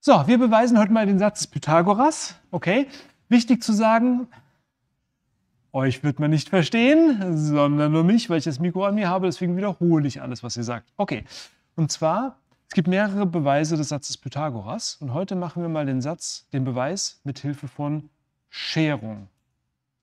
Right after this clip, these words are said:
Wer von euch kennt den Beweis mit Hilfe von Scherung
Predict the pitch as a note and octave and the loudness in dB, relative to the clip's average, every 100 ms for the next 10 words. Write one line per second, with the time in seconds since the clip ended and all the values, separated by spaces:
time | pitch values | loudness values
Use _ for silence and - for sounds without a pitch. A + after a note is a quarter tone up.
0 | _ _ _ _ _ C3 F#3 G#3+ A3 D#3+ | _ _ _ _ _ -2 -2 0 -4 -4
1 | D#3+ F#3 - D#3+ D#3+ D#3+ E3+ D3 C#3+ C3 | -4 -6 -8 -8 -6 -6 -6 -8 -6 -6
2 | C#3+ - C3+ C#3 C#3 B2+ C#3 B2+ A#2+ B2 | -6 -6 -8 -8 -8 -8 -6 -6 -6 -10